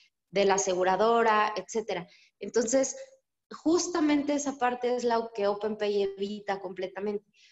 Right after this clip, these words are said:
Nosotros, en el momento que el cliente deposita, se refleja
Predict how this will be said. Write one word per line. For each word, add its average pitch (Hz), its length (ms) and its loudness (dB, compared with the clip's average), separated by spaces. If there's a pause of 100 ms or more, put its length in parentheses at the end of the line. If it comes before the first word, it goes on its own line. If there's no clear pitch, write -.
(100)
Nosotros, 262 580 -2 (360)
en 214 100 0
el 226 140 2
momento 285 420 0
que 269 80 -2
el 208 120 -2
cliente 226 420 -2
deposita, 208 580 -4 (380)
se - 200 0
refleja 247 960 0